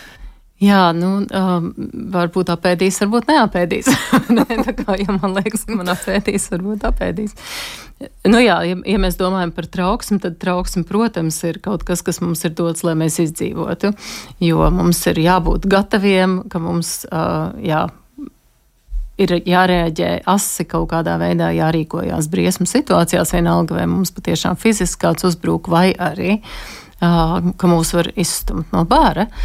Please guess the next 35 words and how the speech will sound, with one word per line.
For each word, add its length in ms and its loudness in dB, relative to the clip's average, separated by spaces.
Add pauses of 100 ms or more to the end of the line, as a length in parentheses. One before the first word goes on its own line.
(200)
Tā 120 -4
kā 160 -4
mums 260 0
ir 120 2
jādara 340 2
viss 240 0
iespējamais, 640 0
lai 160 -2
mūs 220 -2
neizstumtu 640 0
no 140 2 (200)
bara, 340 4
jo 160 -2
tomēr, 500 -2
ā, 160 -4 (200)
mēs 400 -4
pamatā 540 0
esam 320 -4
homo 300 0
sapiens, 600 0 (380)
kuriem, 520 0
kuram 400 2
būt 240 2
barā 480 4
nozīmē 560 -2
izdzīvot, 640 -2
un 80 2
būt 240 -4
izstumtam 560 0
no 100 2
bara 300 2
nozīmē, 600 2
ā, 840 -4
principā, 540 2
n-, 200 -2